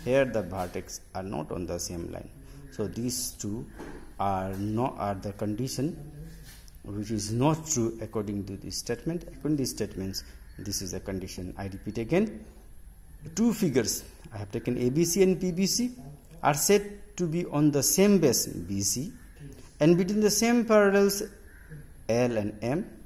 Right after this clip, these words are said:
if they have a common base B C, common base, and the vertices A and P opposite to the base B C of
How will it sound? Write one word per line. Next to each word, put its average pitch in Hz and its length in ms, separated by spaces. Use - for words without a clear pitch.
if - 500
they 147 240
have 151 240
a 139 80
common 156 380
base 131 340
B 95 120
C, 165 280
common 107 360
base, 151 320
and 196 280
the 214 140
vertices 208 840
A 123 280
and 107 340
P 165 240
opposite 220 520
to 254 80
the 240 140
base 190 320
B 131 180
C 131 300
of 147 220